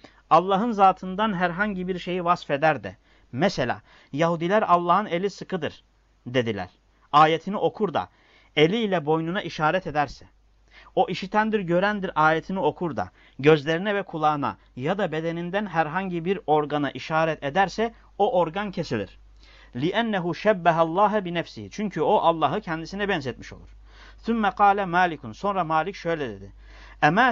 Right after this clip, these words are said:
سَمِعْتَ قَوْلَ الْبَرَاءِ حِينَ حَدَّثَ أَنَّ النَّبِيَّ صَلَّى اللّٰهُ عَلَيْهِ وَسَلَّمَ قَالَ لَا يُضَحَّى بِأَرْبَعٍ مِنَ الضَّحَايَا وَأَشَارَ الْبَرَاءُ بِيَدِهِ كَمَا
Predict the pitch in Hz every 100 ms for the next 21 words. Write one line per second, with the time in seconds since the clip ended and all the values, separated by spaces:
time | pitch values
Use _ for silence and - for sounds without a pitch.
0 | 226 208 185 180 - 175 196 185 175 170
1 | 151 156 170 165 156 - 180 170 165 -
2 | 175 151 147 160 139 170 156 151 147 143
3 | 165 156 147 - 143 143 143 160 170 151
4 | 135 147 165 156 143 139 - 170 156 139
5 | 131 175 170 117 101 - - - 135 170
6 | 202 185 170 185 - 170 160 139 143 180
7 | 196 160 143 143 131 175 175 143 135 -
8 | 190 139 98 - - - 139 147 160 -
9 | 208 190 156 160 151 151 175 190 160 139
10 | 143 190 165 113 95 _ _ - 180 180